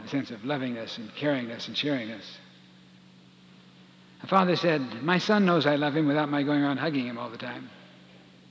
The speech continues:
But the problem is, he's not only failing to provide his loved ones with an environment suitable for their own releasement of the love potential, even more, he's allowing the emotional conduit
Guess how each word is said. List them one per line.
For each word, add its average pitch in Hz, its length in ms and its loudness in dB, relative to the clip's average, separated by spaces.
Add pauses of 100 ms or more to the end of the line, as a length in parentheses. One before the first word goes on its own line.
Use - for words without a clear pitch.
(1200)
But 147 80 -8
the 170 80 -2
problem 190 360 2
is, 131 340 -6 (720)
he's 143 100 -6
not 208 140 4
only 196 140 4
failing 202 320 4
to 147 60 -2
provide 151 300 0
his 147 140 0
loved 151 180 0
ones 139 220 0
with 135 100 -2
an 139 80 2
environment 151 540 2
suitable 156 320 0
for 135 120 -4
their 139 120 0
own 160 120 2
releasement 143 420 0
of 120 100 -6
the 127 60 -6
love 139 220 -4
potential, 127 380 -8 (1500)
even 170 200 2
more, 170 140 6
he's 147 180 4
allowing 165 520 2
the 147 100 0
emotional 160 600 2 (520)
conduit 127 420 -4